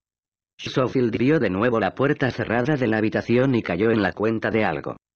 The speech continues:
Recordó que le habían dicho que la puerta de la habitación de Remso había sido sellada,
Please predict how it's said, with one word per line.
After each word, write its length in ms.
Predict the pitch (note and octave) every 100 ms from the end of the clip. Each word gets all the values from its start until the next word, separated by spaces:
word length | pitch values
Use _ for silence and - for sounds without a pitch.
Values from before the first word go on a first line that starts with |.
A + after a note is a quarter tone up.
| _ _ -
Recordó 500 | A2+ A#2 D#2+ D2 A#2
que 140 | A#2 F#2
le 100 | F#2+
habían 340 | A2 B2 F#2+
dicho 340 | C3+ - D3
que 120 | C3 G2+
la 140 | F#2
puerta 360 | A#2 B2 B2+ A#2
de 80 |
la 100 | A2+
habitación 520 | G#2+ A2 G#2+ A2 B2 A#2+
de 100 | G2+
Remso 520 | A2 B2 - B2+ G#2
había 240 | B2 D3+
sido 220 | C3 A#2
sellada, 500 | G#2+ F#2+ G#2+ B2 C3